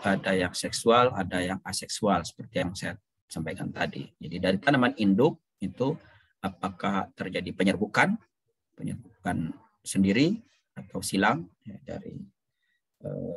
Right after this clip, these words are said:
bunga-bunga yang terbentuk, kemudian terjadi pembuahan, biji, dan tanaman baru. Ini tadi sudah disampaikan.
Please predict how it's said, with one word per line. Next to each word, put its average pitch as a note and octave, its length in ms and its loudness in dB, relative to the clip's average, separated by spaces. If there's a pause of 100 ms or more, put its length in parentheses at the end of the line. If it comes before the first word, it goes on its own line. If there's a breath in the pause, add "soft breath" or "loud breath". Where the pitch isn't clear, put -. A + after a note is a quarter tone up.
(120)
bunga-bunga F#2 560 0
yang F2 240 -6
terbentuk, - 720 0
kemudian - 400 -8
terjadi - 320 -8
pembuahan, F#2 480 0
biji, F#2+ 320 -2
dan - 160 -2
tanaman F2 320 -4
baru. F#2 320 4 (160)
Ini F#2 80 -8
tadi - 160 -10
sudah - 240 -10
disampaikan. - 480 2